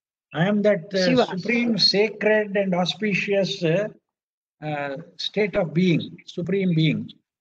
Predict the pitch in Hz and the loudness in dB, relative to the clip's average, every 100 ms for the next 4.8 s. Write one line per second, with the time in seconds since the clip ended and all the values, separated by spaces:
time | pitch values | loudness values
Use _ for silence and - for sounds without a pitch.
0 | _ _ _ _ _ _ _ _ - 123 | _ _ _ _ _ _ _ _ -16 -14
1 | 113 - - _ _ _ _ _ _ _ | -14 -16 -20 _ _ _ _ _ _ _
2 | 143 139 - 139 - - - - _ _ | -8 -6 -4 -6 -8 -18 -20 -20 _ _
3 | _ _ _ _ _ _ 143 139 180 214 | _ _ _ _ _ _ -12 -8 -8 -10
4 | - 185 196 214 240 247 214 | -4 0 6 6 6 4 4